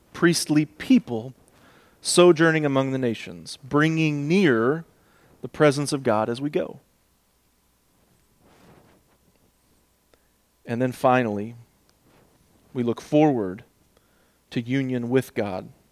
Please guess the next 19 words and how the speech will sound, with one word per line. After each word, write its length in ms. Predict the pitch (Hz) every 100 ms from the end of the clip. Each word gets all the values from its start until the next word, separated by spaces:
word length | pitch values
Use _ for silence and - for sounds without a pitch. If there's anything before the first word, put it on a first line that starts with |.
| _ _ _
the 100 | 143
union 300 | 139 185 180
of 200 | 156 131 _ _ _ _ -
all 400 | 151 185 202 190
humankind 840 | - 175 165 151 - 120 117 120
and 200 | 139 190
all 120 | 202
creation 680 | 190 - 196 214 - - 101
with 180 | 127 -
God. 340 | - - 90 - _ _ _ _ _ _ _ _ _ _ _ _ _ _
At 100 | 131
the 100 | -
restoration, 840 | 127 160 - 156 151 156 151 147 143 -
reconciliation, 840 | 127 135 - 135 131 127 - 123
and 140 | 98 - -
consummation 1040 | - 160 180 - 131 117 104 - 117 151
of 140 | 123 104
all 200 | 113 123
things, 600 | - 98 135 165 -